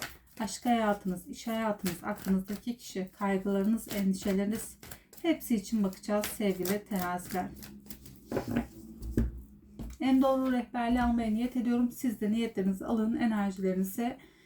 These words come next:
yollayın. Özel danışmanlık için beş yüz kırk bir, yüz seksen altı, doksan bir altmış dokuz numaralı WhatsApp hattından da bana ulaşabilirsiniz. Evet, deste enerjisini yorumlayarak başlayalım.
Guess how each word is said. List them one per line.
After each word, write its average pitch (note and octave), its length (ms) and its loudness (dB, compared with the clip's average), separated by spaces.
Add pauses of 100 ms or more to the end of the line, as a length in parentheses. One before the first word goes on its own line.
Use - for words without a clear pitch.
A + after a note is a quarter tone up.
(500)
yollayın. B3+ 580 8
Özel C#4 340 6
danışmanlık C4 560 6
için A#3+ 260 4
beş A#3+ 200 0
yüz - 140 -10
kırk - 240 -6
bir, C4 280 -4
yüz G3+ 160 0
seksen B3 460 0
altı, A#3+ 300 2
doksan A#3+ 400 4
bir B3 60 6
altmış - 380 -2
dokuz A3+ 300 -6
numaralı F#3+ 280 2
WhatsApp G#3 420 -4
hattından G3 460 0
da A3+ 100 0
bana G#3 200 4
ulaşabilirsiniz. F#3+ 960 -4 (1200)
Evet, D4+ 240 4
deste C#4+ 280 4
enerjisini C4 460 6
yorumlayarak A#3 580 6
başlayalım. A#3 720 2